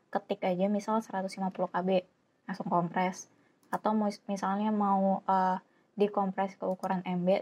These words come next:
tinggal pilih aja ukurannya. Nah, ini ukurannya harus lebih kecil daripada size aslinya.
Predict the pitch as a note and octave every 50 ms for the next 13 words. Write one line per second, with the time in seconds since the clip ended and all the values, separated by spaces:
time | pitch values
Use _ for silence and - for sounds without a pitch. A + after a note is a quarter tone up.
0 | - - G#3+ F3+ F3+ F#3 F#3+ G3 G#3 A#3 - _ - _ _ _ _ _ _ _
1 | _ _ _ _ _ - G#3+ G3+ G3 F#3+ G3 G#3 G#3 - F#3+ F#3+ F#3 G3 G3 F#3+
2 | - F#3 F#3 F3+ F3+ F3+ F3+ F#3 - - _ _ G3 G3 G3 F#3+ F#3+ F#3+ G#3+ A#3
3 | A3+ - G3+ G3+ G3 G3+ A3 A#3+ A#3 - G3+ F#3+ F#3+ G3 A3+ A3+ - G#3 F#3+ F#3+
4 | F#3 F#3 F#3+ G#3+ A3+ - - _ _ _ _ _ _ _ - G3+ - - - G3
5 | G#3+ A#3 A3+ G3 F#3+ - - - F#3+ F#3 G3+ G3+ G#3+ B3 B3 - - _ _ -
6 | - - G#3 G3 G#3 G#3 - - - G3+ G3 - - G3 F#3+ F#3 F3+ F3 F3 F#3